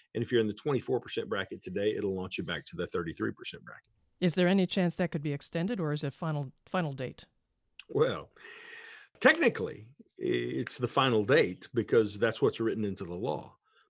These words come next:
Speaker 1: But, you know, they just kinda change things in Washington and in Jefferson City however they want to, whenever they want to. So I think what happens in the election this fall and whether the Republicans hold the Senate,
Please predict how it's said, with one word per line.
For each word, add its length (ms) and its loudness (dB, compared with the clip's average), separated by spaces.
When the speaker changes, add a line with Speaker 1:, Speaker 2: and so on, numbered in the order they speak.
Speaker 1:
But, 100 2
you 100 6
know, 120 8
they 140 8
just 200 -2
kinda 160 4
change 260 4
things 200 0
in 140 2
Washington 560 4
and 260 2
in 80 4
Jefferson 460 2
City 260 0
however 300 4
they 100 4
want 240 0
to, 120 0
whenever 300 2
they 100 2
want 260 -2
to. 160 -4
So 500 10
I 100 2
think 400 2
what 240 6
happens 340 2
in 80 0
the 100 4
election 500 0
this 180 0
fall 640 -2
and 460 2
whether 260 -2
the 100 0
Republicans 560 0
hold 240 0
the 60 -6
Senate, 400 -2